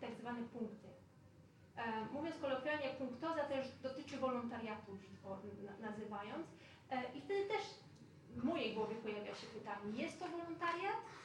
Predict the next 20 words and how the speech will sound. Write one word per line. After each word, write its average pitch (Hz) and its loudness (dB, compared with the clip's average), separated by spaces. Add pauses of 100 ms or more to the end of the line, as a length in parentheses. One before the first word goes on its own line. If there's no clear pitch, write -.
(240)
czy - -10
to 320 2
nie 302 6
jest 214 2
wolontariat, 220 -2 (120)
chcąc 240 -4 (140)
otrzymać - -6
jakieś, 101 -12 (180)
jakieś 220 -8
punkty. 202 -12 (1000)
To 294 4
jest 311 4
kwestia 311 2
dyskusyjna, 240 -2 (420)
e, 240 4
natomiast 294 0
dzisiaj 262 0
postarałam 285 0
się 262 -2
i 220 -6